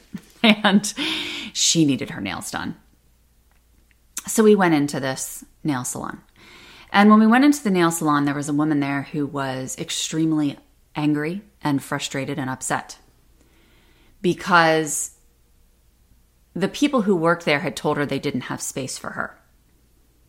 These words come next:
And she would have to come back later. And she said, "Oh, it's okay. Don't worry. I won't get my nails done. I'll just let my daughter get hers done."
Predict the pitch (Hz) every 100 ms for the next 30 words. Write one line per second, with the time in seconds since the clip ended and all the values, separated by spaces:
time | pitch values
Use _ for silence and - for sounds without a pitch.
0 | _ - 160 151 175 165 170 - - 160
1 | 135 - 135 131 - - 151 170 165 202
2 | 208 208 202 180 156 151 175 180 143 143
3 | 143 - - - - - 190 220 202 175
4 | 165 156 165 262 262 170 156 156 180 175
5 | 156 165 - 147 143 131 127 131 - 151
6 | 143 127 -